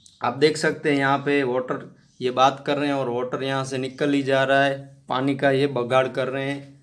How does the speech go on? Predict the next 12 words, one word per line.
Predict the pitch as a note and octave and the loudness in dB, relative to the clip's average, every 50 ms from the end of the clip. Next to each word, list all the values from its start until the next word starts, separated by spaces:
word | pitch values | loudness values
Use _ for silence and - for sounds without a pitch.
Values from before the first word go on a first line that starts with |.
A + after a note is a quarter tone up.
| _ _ - | _ _ -8
आपको | C#3 B2 - - D3 | -8 -8 -4 -6 -6
भी | C#3+ C#3+ C#3+ | -4 -4 -2
पता | C#3 C#3+ C#3 D3 D#3 D3 | -2 -2 -2 0 2 2
है | D3 C#3+ | 2 2
कि | C#3 C3 B2 | 0 -4 -8
पानी | B2 B2+ A#2+ A#2+ B2 | -6 -6 -6 -4 -4
का | A#2+ B2 A#2 | -4 -4 -2
बगाड़ | A#2 A#2 A2+ A#2+ A#2+ A#2 | -2 -2 0 0 0 0
नहीं | A#2 A#2+ A#2+ B2 | 0 -2 -4 -4
करना | A#2+ C#3+ C3+ C#3 C#3+ C#3 | -2 -2 -2 -2 -2 -2
चाहिए। | C3+ C3+ C#3+ C#3+ C#3+ D3+ D3+ - - - - _ _ _ _ - | -2 -2 -2 -2 -2 -2 -4 -6 -14 -20 -20 _ _ _ _ -12
So | - C#3+ | -8 -6